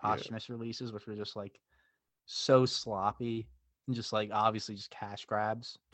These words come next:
Speaker 1: Yeah,
Speaker 2: Like
Speaker 1: and you could tell, and I think a lot of the money obviously goes to support his family, but I think even they're putting that money into, like, he, I think he probably has, like, a foundation and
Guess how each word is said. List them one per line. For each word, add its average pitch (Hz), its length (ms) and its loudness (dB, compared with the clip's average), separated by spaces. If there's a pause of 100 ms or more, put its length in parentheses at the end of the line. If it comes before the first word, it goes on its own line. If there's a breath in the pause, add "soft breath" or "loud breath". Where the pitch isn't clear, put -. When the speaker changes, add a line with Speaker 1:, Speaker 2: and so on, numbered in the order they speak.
(480 loud breath)
Speaker 1:
Yeah, 107 360 4
Speaker 2:
Like 110 80 2
Speaker 1:
and 139 120 0
you 180 80 2
could 180 180 -2
tell, 208 580 2
and 151 100 6
I 165 80 6
think 202 100 2
a 202 40 4
lot 202 160 6
of 190 60 4
the 175 60 4
money 139 360 6
obviously 123 360 6
goes 113 260 4
to 104 60 -4
support 104 220 2
his 104 120 0
family, 110 280 2
but 107 140 6
I 110 40 6
think 117 140 2
even 110 220 0
they're 104 160 4
putting 110 220 -2
that 104 100 0
money 104 240 0
into, 101 160 -4
like, 101 200 2
he, 123 220 4
I 120 60 8
think 123 160 2
he 123 100 2
probably 110 260 6
has, 104 120 4
like, 104 100 0
a 101 60 -4
foundation 101 640 -2
and 95 180 -10